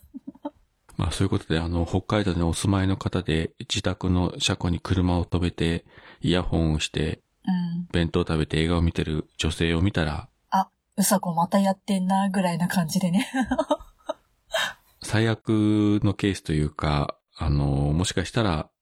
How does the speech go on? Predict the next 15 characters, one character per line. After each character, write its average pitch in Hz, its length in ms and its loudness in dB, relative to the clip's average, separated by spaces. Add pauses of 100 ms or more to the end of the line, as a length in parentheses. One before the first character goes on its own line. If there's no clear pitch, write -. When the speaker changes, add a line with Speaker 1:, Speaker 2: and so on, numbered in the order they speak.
Speaker 1:
収 95 200 2
録 95 220 0
前、 92 280 2
本 107 200 -2
当 107 120 0
に 104 120 2
眠 101 280 2
い 101 40 0
声 92 220 0
出 82 160 -2
し - 80 -8
て 82 100 0
た 76 160 -2
ん 76 120 2
で、 78 280 -2